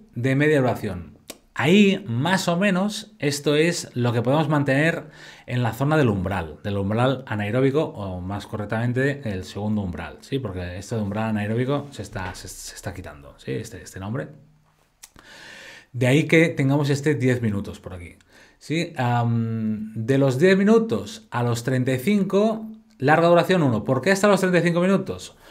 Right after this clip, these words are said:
Porque más o menos se considera que un esfuerzo de esta intensidad, veis que, que la intensidad va bajando, ¿eh? A un esfuerzo de esa intensidad, em, hasta los treinta y cinco minutos prevalece el hidratos de carbono y más o menos a, a partir de los treinta y cinco minutos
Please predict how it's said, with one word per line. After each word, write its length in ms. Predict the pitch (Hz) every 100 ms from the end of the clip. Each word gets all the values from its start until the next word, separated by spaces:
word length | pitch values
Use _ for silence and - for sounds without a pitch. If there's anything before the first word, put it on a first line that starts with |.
| - - _
Porque 400 | 135 135 110 87
más 320 | 90 165 185
o 80 | 196
menos 260 | 208 202 190
se 100 | 139
considera 460 | 131 120 143 156
que 140 | - 101
un 160 | 117
esfuerzo 480 | 143 143 170 170 107
de 200 | 95 123
esta 160 | 143 160
intensidad, 540 | 151 151 147 165 180
veis 200 | 120 110
que, 280 | 127 110 -
que 300 | 101 92 92
la 80 | 98
intensidad 320 | 95 95 113
va 80 | 117
bajando, 400 | 110 - 80 131
¿eh? 120 | 196 - - - - - -
A 80 | 123
un 100 | 160
esfuerzo 380 | 175 196 170 117
de 160 | 139
esa 160 | 165 165
intensidad, 720 | 156 156 165 175 185 190 - -
em, 480 | 120 117 110 110 110
hasta 340 | 139 127 -
los 120 | 123 113
treinta 220 | 123 123
y 40 |
cinco 180 | 151 160
minutos 440 | 170 170 107 - - - _ _ _
prevalece 540 | 120 120 113 135 135
el 80 | 139
hidratos 320 | 135 139 143
de 80 | 143
carbono 440 | 143 147 165 160 -
y 140 | 120
más 220 | 113 131 139
o 40 |
menos 220 | 135 131
a, 160 | 123 110
a 80 | 107
partir 220 | 101 123
de 20 |
los 100 | 131
treinta 200 | 127 127
y 20 |
cinco 140 | 131 139
minutos 360 | 143 160 165